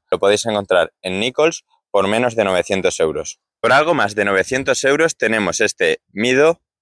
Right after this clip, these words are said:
Ocean Star Tribute. Al igual que el Certina, tiene un movimiento eta Powermatic ochenta con, con un calibre que le da ochenta horas de reserva de marcha. Tiene una estanqueidad a doscientos metros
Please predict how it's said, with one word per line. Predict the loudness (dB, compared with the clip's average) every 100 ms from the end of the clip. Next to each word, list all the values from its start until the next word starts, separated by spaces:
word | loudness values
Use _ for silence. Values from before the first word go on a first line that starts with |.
| _ _ _ _ 0
Ocean | 0 2 0
Star | 0 0 0 0
Tribute. | -2 -2 0 -4 -8 _ -12 -12 -10 -4 0
Al | 2
igual | 4 4
que | 2
el | 0
Certina, | 0 -2 0 0 0
tiene | 0 -2 0
un | 0 0
movimiento | 2 2 0 -2 0 2 4 4 2
eta | 0 2 0 -2 _ -6
Powermatic | 0 0 0 -2 0
ochenta | -2 0 -2 2 0
con, | 0 -2
con | 0 -2
un |
calibre | 0 0 2 0
que | 0
le | 0 2
da | 2
ochenta | 0 -4 -2 0
horas | 0 0
de | 0
reserva | -2 -2 -2 0
de | 0
marcha. | 0 -2 0 -2 -2 -12 -20 _ _ _ _
Tiene | -2 0
una | 2
estanqueidad | 0 0 -2 0 2 4 2 0
a | 0
doscientos | 0 0 -2 0 -2 0
metros | -2 0 0 0